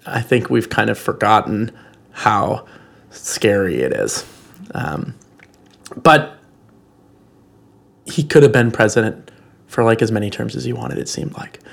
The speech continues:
But he decided that he wanted to step down, in part 'cause the tradition after two was to take a break, and in part 'cause he really had not had enough time to shoot really, really big animals. And so he leaves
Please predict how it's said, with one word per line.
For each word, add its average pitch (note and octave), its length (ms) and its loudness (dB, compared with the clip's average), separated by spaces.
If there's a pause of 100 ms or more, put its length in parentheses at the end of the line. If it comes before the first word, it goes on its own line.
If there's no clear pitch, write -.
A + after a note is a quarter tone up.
(300)
But C3+ 80 -2
he C#3 80 4
decided D#3 540 6
that C3 120 4
he C3 120 0
wanted A#2+ 340 4
to - 100 -6
step C#3 320 0
down, A#2 420 2 (220)
in C#3+ 140 2
part G3 280 4
'cause E3+ 160 2
the D3 100 4
tradition C#3+ 440 4
after B2+ 300 4
two B2+ 380 4
was B2 140 4
to B2 100 -4
take A#2+ 200 0
a B2 60 0
break, A#2+ 380 2 (300)
and D3+ 80 4
in D3 60 6
part F3+ 220 6
'cause D3+ 100 4
he C#3+ 80 6
really D3 480 6
had B2 220 4
not B2+ 240 8
had C3+ 140 4
enough B2 220 2
time A#2 260 2
to A#2 100 -4
shoot A#2+ 420 0
really, B2 540 6
really A#2 380 6
big A2+ 180 4
animals. - 480 -2 (540)
And B2+ 160 4
so C#3 100 6
he C3 200 2
leaves D#3 800 4